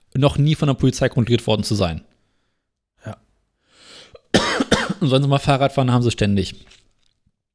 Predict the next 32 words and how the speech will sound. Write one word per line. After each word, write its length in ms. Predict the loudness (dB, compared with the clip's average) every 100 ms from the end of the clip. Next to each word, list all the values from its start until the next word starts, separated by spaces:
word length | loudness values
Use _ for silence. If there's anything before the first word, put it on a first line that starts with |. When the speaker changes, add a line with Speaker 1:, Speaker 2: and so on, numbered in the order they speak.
| _ _ _ _ _ _ -20 -20 -20 -20 -4
Speaker 2:
Ja, 200 | 0 0
irgendwie 200 | 2 2
hat 120 | 0
die 60 | -2
Polizei 420 | 0 0 2 0
mehr 160 | 2
Bock 180 | 0 0
auf 120 | 0
Fahrradfahrer. 580 | 0 0 0 -4 -6 -8 -6
Speaker 1:
Ja, 280 | -2 0 0 -6 _ -10
und 120 | -4 0
macht 200 | 0 2
man 80 |
mehr 120 | 2 2
Geld. 280 | 0 0
Speaker 2:
Gut, 160 | 0 0
die, 80 | 0 -4 -16 _ _
ja. 220 | -2 0 -4 -14 -20 -20 -20 _ _ _ _ _ _ _ _ _ _ _ _ _ _ _
Stimmt. 440 | -10 0 0 0 -6 -18 _ _
Speaker 1:
Ähm. 80 | 4
Speaker 2:
Andererseits 380 | 6 6 2 0
sind 120 | -2
Fahrräder 440 | 0 2 2 2 0
oft 180 | -2
auch 100 | 0
in 80 | 0
einem 100 | 0
technisch 360 | 0 0 0 0
schlechteren 460 | 0 0 2 0
Zustand 480 | 0 0 0 0 0
als 140 | 0 -2
Autos. 360 | -2 0 -4